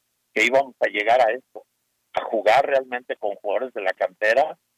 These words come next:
y como todos los equipos del mundo, todos los proyectos, siempre apuntalado con gente de una gran calidad.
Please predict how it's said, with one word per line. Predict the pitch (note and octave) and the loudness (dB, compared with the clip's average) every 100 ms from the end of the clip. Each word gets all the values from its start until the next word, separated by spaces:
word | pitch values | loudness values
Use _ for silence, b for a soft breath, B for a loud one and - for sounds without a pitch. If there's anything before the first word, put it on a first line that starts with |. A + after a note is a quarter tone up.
| _ - | _ -8
y | |
como | C3+ E3 E3 | -2 0 2
todos | G#3 A#3 | 4 2
los | G#3 - | 2 -6
equipos | - G3+ A3 F3+ | -14 -8 -4 -2
del | D#3 | -4
mundo, | D#3+ F#3+ A3 F3 - | -4 -6 -4 -2 2
todos | F#3+ | 2
los | G3 - | 2 -4
proyectos, | C3+ C#3 F3+ - - B2 _ _ _ _ - | -8 -4 -6 -6 -14 -14 _ _ _ _ 0
siempre | F3 E3+ F#3+ | 0 2 0
apuntalado | - D3+ C#3+ C3 B2 C#3 C#3 | 0 -6 0 2 4 2 -2
con | G#2+ G2+ A2 | -8 -8 -10
gente | A2 - A2 | -10 -10 -8
de | F#2 | -6
una | A2 A2+ | -4 -4
gran | G2+ G#2 A2 | -2 -4 -4
calidad. | G#2 F2+ F2 G2+ | -8 -6 -4 -4